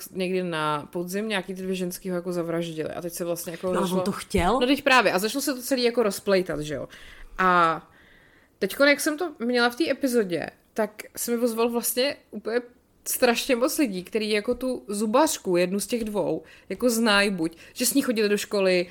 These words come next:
Speaker 1: nebo že ji znají jako lidi z města, anebo k ní chodili jako k zubařce,
Speaker 2: No.
Speaker 1: což mně přijde úplně bizarní, že bych jako si najednou přečetla ve zprávách, prostě, že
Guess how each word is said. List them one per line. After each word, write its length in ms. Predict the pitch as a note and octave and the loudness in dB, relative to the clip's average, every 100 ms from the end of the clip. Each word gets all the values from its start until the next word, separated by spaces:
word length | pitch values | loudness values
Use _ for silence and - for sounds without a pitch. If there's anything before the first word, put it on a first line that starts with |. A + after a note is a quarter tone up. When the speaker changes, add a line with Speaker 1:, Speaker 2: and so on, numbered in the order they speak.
| - | -4
Speaker 1:
nebo 180 | A#3+ A#3+ | 2 6
že 80 | A#3 | 6
ji 100 | A3+ | 4
znají 160 | G#3 G3+ | 2 2
jako 160 | G3+ | 2
lidi 200 | G3 G3+ | -2 0
z 40 | G3+ | 0
města, 240 | F#3+ - | -2 0
anebo 280 | B3+ C4+ B3 | 2 2 2
k 60 | |
ní 100 | A#3 | 0
chodili 300 | B3 A3+ A3 | 0 2 2
jako 180 | G#3 G#3 | 2 0
k 40 | G#3 | 0
zubařce, 480 | F#3+ F#3+ G#3 - | 2 4 2 2
Speaker 2:
No. 140 | B3 A3 | 4 4
Speaker 1:
což 140 | - | 4
mně 100 | B3+ | 0
přijde 240 | - A#3 A#3+ | 0 0 0
úplně 280 | A3+ A#3+ | 0 0
bizarní, 460 | B3 B3+ G#3 F3+ D3+ | 2 2 2 0 -4
že 100 | F3+ | -4
bych 140 | G3 | -4
jako 300 | G#3 G#3 A#3+ B3 - | -6 -4 -4 -6 -12
si 140 | - A3+ | -4 0
najednou 240 | G#3 G#3+ | 0 0
přečetla 320 | B3+ A#3 B3 | -6 -4 -4
ve 80 | A#3+ | -2
zprávách, 420 | A#3+ - F3+ E3 | -2 2 4 4
prostě, 260 | E3+ F#3+ - | 0 -6 -6
že 200 | G3+ F#3 | -2 -2